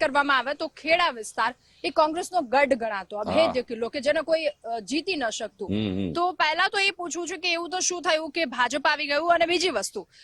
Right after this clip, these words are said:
Speaker 1: કે હવે ભાજપ આવ્યું છે, તો આપ જે પહેલાનો સમયગાળો હતો ભાજપ આવ્યા પહેલાનો અને અત્યારના સમયગાળાને કઈ રીતે જુઓ છો?
Speaker 2: જો બેન, સમય એવો આવ્યો કે આખું વાતાવરણ એમને જે આખા દેશમાં અને આખા રાજ્યમાં,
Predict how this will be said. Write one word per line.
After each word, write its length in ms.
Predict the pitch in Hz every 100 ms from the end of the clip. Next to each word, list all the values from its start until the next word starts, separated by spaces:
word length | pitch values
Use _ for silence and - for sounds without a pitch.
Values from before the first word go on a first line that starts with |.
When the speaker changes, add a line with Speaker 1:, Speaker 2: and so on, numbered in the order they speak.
| - - -
Speaker 1:
કે 80 | 349 415 415
હવે 240 | 302 302 415
ભાજપ 340 | 370 330 339
આવ્યું 260 | 349 294 320
છે, 140 | -
તો 100 | 440
આપ 280 | - 302 381 _ - -
જે 160 | 226 349
પહેલાનો 720 | - 269 285 359 392 403 381 -
સમયગાળો 540 | - 311 339 285 254
હતો 240 | 226 220 247
ભાજપ 340 | 214 247 262 262
આવ્યા 300 | 226 240 240
પહેલાનો 480 | 262 254 285 247
અને 200 | 190 226
અત્યારના 460 | 254 269 339 339 339
સમયગાળાને 540 | 320 302 277 277 277
કઈ 160 | 269 269
રીતે 240 | 226 214
જુઓ 260 | 202 202 185
છો? 160 | - 190 - _ _ -
Speaker 2:
જો 320 | 87 135 151
બેન, 300 | 113 110 95 _ _ _
સમય 380 | - 104 117 147
એવો 260 | 151 147 160
આવ્યો 300 | 170 170 180
કે 100 | 156
આખું 560 | 147 143 165 160 - _ _ - _ _ _ _
વાતાવરણ 560 | 95 117 127 165 170 175
એમને 500 | 170 160 170 165 160 - _ _ _ _ _ _ -
જે 180 | 101
આખા 280 | 147 139 151
દેશમાં 560 | 139 131 123 - 151 165
અને 120 | 151
આખા 260 | 135 143 131
રાજ્યમાં, 560 | 117 82 107 90 87